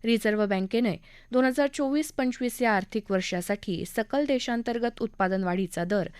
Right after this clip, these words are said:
सात टक्के तर किरकोळ महागाई दर साडेचार टक्के राहण्याचा अंदाज व्यक्त केला आहे. रिझर्व्ह बँकेने फेब्रुवारी दोन हजार तेवीस मध्ये रेपो दर साडेसहा टक्के केला होता.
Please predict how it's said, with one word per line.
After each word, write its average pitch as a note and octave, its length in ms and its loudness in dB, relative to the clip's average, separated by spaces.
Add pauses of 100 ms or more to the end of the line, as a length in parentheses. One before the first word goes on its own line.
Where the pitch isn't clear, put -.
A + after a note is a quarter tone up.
(280)
सात B3 120 4 (100)
टक्के G3+ 380 -2
तर F#3+ 140 0
किरकोळ A3+ 360 4
महागाई A3 440 2
दर G#3 220 0 (400)
साडेचार A#3 480 4
टक्के C4 300 0
राहण्याचा F#3+ 440 0
अंदाज G3+ 460 0
व्यक्त G#3+ 320 0
केला D#3+ 200 -2
आहे. E3 260 -2 (460)
रिझर्व्ह G#3 400 2
बँकेने F#3+ 480 0 (340)
फेब्रुवारी C#4+ 420 2
दोन C#4 160 2
हजार C4 340 0
तेवीस G#3 340 0
मध्ये G#3+ 280 2
रेपो F#3 300 0
दर F3+ 220 0
साडेसहा A3 540 -2
टक्के G3 320 -6
केला F#3 260 -2
होता. D#3+ 320 -4